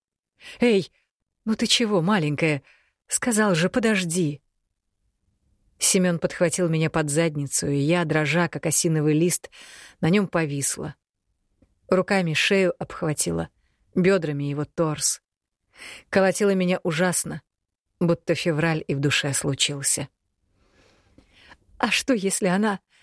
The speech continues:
Ну, правда?» «Нет.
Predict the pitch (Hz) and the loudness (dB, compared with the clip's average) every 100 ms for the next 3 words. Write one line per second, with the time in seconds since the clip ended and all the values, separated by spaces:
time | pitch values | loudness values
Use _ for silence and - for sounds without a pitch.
0 | _ _ _ - _ 277 277 _ 302 262 | _ _ _ -20 _ 0 0 _ 2 2
1 | 202 202 185 _ _ _ _ _ _ _ | 0 -6 -8 _ _ _ _ _ _ _
2 | _ _ _ _ _ _ - 175 151 139 | _ _ _ _ _ _ 0 2 2 -2
3 | - - | -8 -20